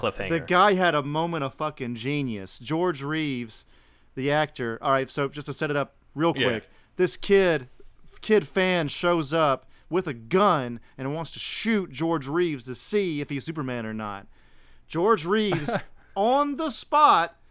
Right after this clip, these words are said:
Speaker 2: says to the kid,
Speaker 1: Oh, I remember this, yeah.
Speaker 2: "If, if you shoot me, it will bounce off of me, but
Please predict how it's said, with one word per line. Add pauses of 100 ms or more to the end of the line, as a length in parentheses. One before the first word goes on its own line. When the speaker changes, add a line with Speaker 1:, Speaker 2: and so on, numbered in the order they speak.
(240)
Speaker 2:
says (420)
to
the
kid, (180)
Speaker 1:
Oh,
I
remember
this,
yeah. (180)
Speaker 2:
"If,
if
you
shoot
me,
it
will
bounce
off
of
me, (360)
but